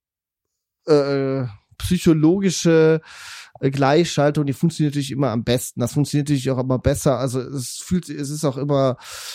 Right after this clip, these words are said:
äh, effektvoller als, äh, wenn man möglichst, äh, kreativ um die Ecke gebracht wird, ne? Das ist ja eh, das, dann, dann, dann werden die Kills ja eh immer zu etwas Albernen, was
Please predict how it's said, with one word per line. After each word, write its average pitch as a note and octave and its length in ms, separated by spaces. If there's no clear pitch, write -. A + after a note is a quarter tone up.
äh, B2+ 260
effektvoller C#3 720
als, B2 360
äh, A#2 400
wenn C3 140
man B2+ 140
möglichst, C#3 520
äh, B2+ 140
kreativ C#3+ 560
um A#2+ 120
die A#2 100
Ecke A#2 220
gebracht G#2+ 440
wird, G#2 240
ne? A#2 120
Das B2 180
ist B2+ 120
ja A#2+ 80
eh, A#2+ 280
das, A#2 240
dann, A#2+ 160
dann, B2+ 180
dann B2+ 220
werden C#3+ 140
die C3+ 80
Kills D3+ 260
ja C3+ 80
eh C3+ 160
immer C3+ 380
zu - 140
etwas A#2 240
Albernen, C3 800
was - 540